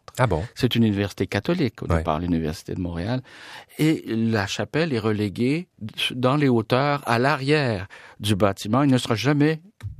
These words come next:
Speaker 2: complété
Speaker 1: Mhm.
Speaker 2: véritablement. C'est la salle des promotions qui occupe la place de la chapelle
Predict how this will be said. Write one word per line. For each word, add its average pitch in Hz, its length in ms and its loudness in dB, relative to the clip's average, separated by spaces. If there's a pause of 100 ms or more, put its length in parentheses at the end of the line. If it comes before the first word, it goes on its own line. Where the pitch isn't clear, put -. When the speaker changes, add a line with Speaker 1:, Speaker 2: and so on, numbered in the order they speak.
Speaker 2:
complété 113 500 2
Speaker 1:
Mhm. 104 60 6
Speaker 2:
véritablement. 92 560 0 (260)
C'est 170 160 2
la 131 120 4
salle 147 340 -4
des 110 120 2
promotions 101 560 0 (220)
qui 113 100 4
occupe 156 300 0
la 104 80 0
place 107 240 -2
de - 80 -6
la 92 100 -4
chapelle 147 480 -4